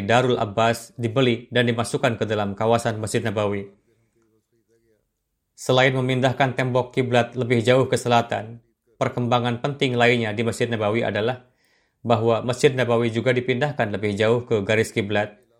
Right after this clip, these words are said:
Ini persis di tempat yang sama di mana Mihrab Utsmani berada saat ini, dan area mihrab asli telah ditandai.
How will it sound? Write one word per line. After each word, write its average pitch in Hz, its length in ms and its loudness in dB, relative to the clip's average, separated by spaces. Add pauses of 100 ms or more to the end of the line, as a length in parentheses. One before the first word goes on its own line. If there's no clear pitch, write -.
(680)
Ini 135 240 2
persis 139 400 0
di 113 80 -6
tempat 120 400 -2
yang 107 160 -4
sama 123 400 -2
di 117 160 -2
mana 113 400 -4
Mihrab 123 400 0
Utsmani 120 560 -4
berada 117 320 0
saat 98 320 -6
ini, 101 240 -8 (480)
dan 113 240 4
area 123 240 4
mihrab 120 400 2
asli 131 540 -2
telah 160 180 2
ditandai. 98 560 0